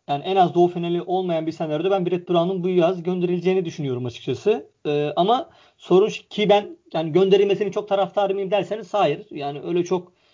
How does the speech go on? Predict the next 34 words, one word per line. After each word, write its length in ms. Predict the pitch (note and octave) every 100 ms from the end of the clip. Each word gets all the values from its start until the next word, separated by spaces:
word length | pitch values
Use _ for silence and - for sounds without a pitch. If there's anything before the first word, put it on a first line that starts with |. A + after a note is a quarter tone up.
| _
e, 80 | -
yani 460 | - A#2 - F3+ E3+
bu 60 |
takımın 340 | F#3+ F#3 G3 F3+
ana 180 | F3 F#3+
problemi 380 | F#3 F3 F3+
Brett 240 | F3 F3+ F3+
Brown 220 | F#3+ F#3
mudur? 340 | D#3+ A#3 - - F4
Ee, 260 | - - D3+ C#3 D#3 F3 -
yani 280 | E3+ D#3 D3+
ana, 360 | F#3 F#3+ F#3 F3 _ _ _ _ D3 D3 - -
en 120 | G#3+
önemli 340 | A#3+ A3+ G#3+ F#3+
birkaç 260 | A3 G#3+
probleminden 540 | - G3 G3 G3 G3 F3+
biri 160 | D#3
Brett 220 | D#3 D3+
Brown'dur 260 | C#3 C#3 D3
ama 180 | B3+ G#3
hani 120 | F#3
o 140 | G#3
giderse 300 | G3+ G3+ G3+
de 60 | F#3+
her 100 | G3
şey 280 | F#3+ G3+ - _ _
toz 200 | G3 F#3
pembe 240 | G3 F#3+
olacak 400 | F#3+ F3 G3+ G#3
diyemiyorum 480 | D#3 G#3 F#3+ C#3+ C3+
ne 60 | C3+
yazık 260 | C3 C#3+
ki 100 | -
ve, 240 | G#3+ G#3+